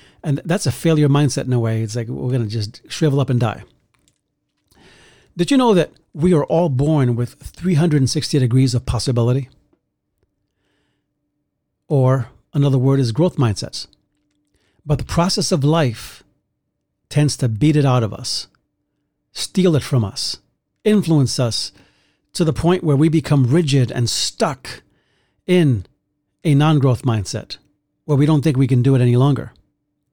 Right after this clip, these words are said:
And there was a great Reader's Digest article that I read years ago called The Overpraised Generation that talked about people who lived between nineteen eighty and two thousand one and how, how, uh, it was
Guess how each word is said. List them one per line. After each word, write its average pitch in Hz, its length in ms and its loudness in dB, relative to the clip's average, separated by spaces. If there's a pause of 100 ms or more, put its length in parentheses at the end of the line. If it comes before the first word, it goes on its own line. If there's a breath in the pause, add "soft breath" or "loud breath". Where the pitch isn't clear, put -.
(640)
And 160 80 0
there 175 80 4
was 160 140 4
a 135 80 2
great 160 320 2
Reader's 151 320 2
Digest 135 520 0
article 131 480 -2
that 120 120 -2
I 120 80 0
read 120 240 0
years 135 180 2
ago 120 260 0 (300 soft breath)
called 139 320 0
The 139 80 -4
Overpraised 143 600 0
Generation 139 520 2
that 123 140 -4
talked 156 240 -2
about 135 400 -4 (420 soft breath)
people 170 260 2
who 143 100 2
lived 151 200 2
between 143 300 2
nineteen 143 320 0
eighty 143 280 2
and 131 100 0
two 147 120 0
thousand 139 360 0
one 131 340 0 (420 soft breath)
and 143 160 0
how, 147 340 0 (1040)
how, 147 320 0
uh, 120 240 -2
it 156 120 0
was 139 220 0